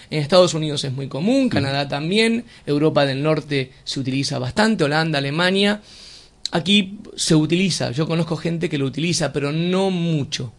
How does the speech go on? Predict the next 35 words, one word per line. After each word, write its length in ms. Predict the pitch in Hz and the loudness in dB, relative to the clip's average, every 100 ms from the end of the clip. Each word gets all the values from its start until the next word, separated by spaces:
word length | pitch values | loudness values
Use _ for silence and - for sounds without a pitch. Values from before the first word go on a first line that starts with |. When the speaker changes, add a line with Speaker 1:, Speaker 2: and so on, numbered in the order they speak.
| _ - | _ 2
Speaker 1:
Pero 280 | 185 285 - | 4 4 2
es 180 | 160 151 | -2 -2
interesante. 640 | 156 - 139 - - - - | -4 -6 -10 -12 -14 -18 -14
Speaker 2:
Ujú. 220 | - 113 - - | -12 -10 -12 0
Speaker 1:
¿Cómo 200 | 262 254 | 2 2
funciona? 520 | 233 262 285 240 - | 2 4 6 6 2
Dejo 420 | 156 175 170 175 175 | 2 2 4 4 4
<laughs> 80 | - | 2
mi 100 | 180 | 0
casa 420 | 175 208 - 160 | 4 4 6 4
a 40 | 147 | 4
una 180 | 151 156 | 2 -2
gente 360 | 180 175 180 | -2 2 2
que 120 | 180 208 | 6 6
venga 320 | 214 220 233 | 6 6 6
y 60 | |
yo 140 | 190 170 | 4 2
voy 220 | 165 170 | 2 2
a 20 | |
una 180 | 170 165 | 2 2
casa 240 | 156 160 190 | 2 2 0
a 40 | |
la, 60 | 151 | -2
a 140 | - | -2
una 180 | 143 139 | -4 -4
gente 360 | - 147 139 151 | -4 -4 -4 -4
que 80 | 143 | -4
me 80 | |
lo 120 | 131 135 | -4 -6
ofrece. 460 | - 139 135 - - - | -8 -8 -6 -8 -12 -6
Bueno, 240 | 294 247 156 - - - | 0 2 0 -10 -20 -4
habría 340 | 160 160 185 170 | 2 4 4 2
que 100 | 151 | 2
valorarlo 480 | 143 135 139 139 135 | 2 2 0 -2 -6
también. 400 | - - - | -8 -8 -12